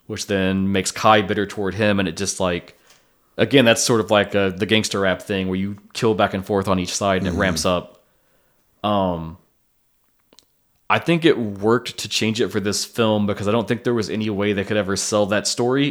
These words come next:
Speaker 1: in, like, two hours.
Speaker 2: Yeah, plus it's also kind of rote. You know, it's
Speaker 1: Mm-hmm.
Speaker 2: kinda what you would expect.
Speaker 1: So I
Speaker 2: I
Speaker 1: think
Speaker 2: think it's funny, the low penis reveal. I think that's hilarious.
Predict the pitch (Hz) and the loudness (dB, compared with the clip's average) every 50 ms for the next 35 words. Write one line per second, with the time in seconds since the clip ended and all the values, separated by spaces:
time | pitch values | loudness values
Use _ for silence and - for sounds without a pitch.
0 | - 92 101 98 98 95 95 92 87 - - - - 110 104 92 82 76 73 76 | -2 -4 -6 -6 -4 -4 -4 -4 -4 -4 -8 -10 -6 -4 -2 0 0 -2 -2 -6
1 | 85 - - - - - _ _ _ _ _ _ _ _ _ _ _ _ _ - | -8 -10 -10 -12 -16 -20 _ _ _ _ _ _ _ _ _ _ _ _ _ -20
2 | - - - - - - 202 185 170 - - 170 151 127 - 147 123 113 - 104 | -16 -16 -16 -10 0 4 6 6 6 6 4 2 2 4 6 6 6 6 4 -2
3 | 90 - 107 95 92 87 80 73 - - - - _ - 95 87 85 82 80 67 | -2 -2 -2 0 0 -2 -4 -6 -8 -12 -12 -14 _ -10 -6 -4 -4 -2 -4 -4
4 | - - - - _ _ - - 180 170 - - 98 - 107 90 85 - 80 80 | -8 -12 -14 -14 _ _ 0 0 0 0 2 0 2 4 4 4 2 0 -4 -6
5 | 76 - - - - - 80 78 71 64 - - - - _ _ _ _ - - | -8 -8 -8 -10 -6 -4 -2 -2 -2 -4 -6 -10 -14 -14 _ _ _ _ -6 2
6 | - 117 113 - 147 139 117 104 - - - 101 101 101 85 80 76 73 73 78 | 4 4 6 8 6 6 6 4 2 2 2 2 2 2 2 -2 -4 -6 -6 -4
7 | 87 85 80 78 - 82 87 85 78 76 - - 73 69 73 76 73 73 76 78 | -2 -2 -2 -2 -4 -6 -6 -4 -4 -6 -6 -8 -8 -8 -8 -6 -6 -6 -4 -4
8 | 85 85 80 80 - - _ - - 76 76 78 80 76 71 - | -4 -4 -4 -6 -8 -10 _ -14 -10 -6 -4 -4 -2 -2 -2 -2